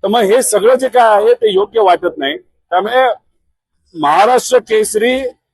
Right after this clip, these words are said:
अ, परत एकदा, आणि ते सुद्धा परिषदच्या माध्यमातून, पवार साहेबांच्या मार्गदर्शनाखाली सत्तर वर्षाची परिषद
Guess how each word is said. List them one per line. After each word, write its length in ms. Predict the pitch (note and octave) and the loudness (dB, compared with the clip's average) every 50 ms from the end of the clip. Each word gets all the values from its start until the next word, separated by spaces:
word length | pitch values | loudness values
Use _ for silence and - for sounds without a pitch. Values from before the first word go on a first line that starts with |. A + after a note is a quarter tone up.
| _ _ _ _ _ - | _ _ _ _ _ -14
अ, 180 | - C#3 C#3+ | -10 -8 -8
परत 380 | C#3 - - G3+ G#3+ C#3 C3 C#3 | -8 -4 -2 0 0 2 2 0
एकदा, 240 | - - - - D#3 | -2 -4 -4 -2 -2
आणि 360 | C#3+ C#3 - - C3 C3 F#3+ | -2 -2 -4 -8 -10 -10 -6
ते 180 | - A3 A#3 | -4 -2 -2
सुद्धा 300 | - A3+ A#3 A#3 B3+ B3+ | -2 -2 0 0 0 0
परिषदच्या 600 | B3+ - - G3+ G#3 A#3+ - B3 A#3+ A#3 - B3 A#3 | 0 -2 -4 -2 -2 -2 0 -2 -2 -2 -2 -2 -2
माध्यमातून, 800 | G#3+ - - - F#3+ F3+ - - - F4 - - C3+ - - - - | 0 -2 -2 -2 -4 -4 -2 -4 -4 -6 -10 -14 -18 -20 -20 -14 -8
पवार 220 | G3+ F#3+ G3+ G#3+ G#3+ | -6 -4 -4 -4 -2
साहेबांच्या 440 | - G#3+ G#3+ G#3 A3+ A3 A3+ A3+ G3+ | -2 -2 -2 -2 -2 -2 -2 0 0
मार्गदर्शनाखाली 840 | G3 F#3+ F#3+ G3 G#3+ G3+ G#3 F#3+ G3 G#3 G#3 G3+ F#3+ F#3+ G3 G3+ G#3+ - - _ _ _ _ _ - | 0 0 -2 -2 -6 -8 -10 -10 -8 -8 -8 -4 -4 -4 -2 -4 -6 -8 -12 _ _ _ _ _ -10
सत्तर 360 | - F#4+ - - - C5 B4+ | -8 -8 -8 -6 -4 -2 0
वर्षाची 420 | B4 A#4+ A4 - - A4+ A4 - | 0 0 0 0 -2 -2 -2 -4
परिषद 340 | - - G#4+ G#4 G4+ - - | -4 -4 -4 -4 -2 -4 -6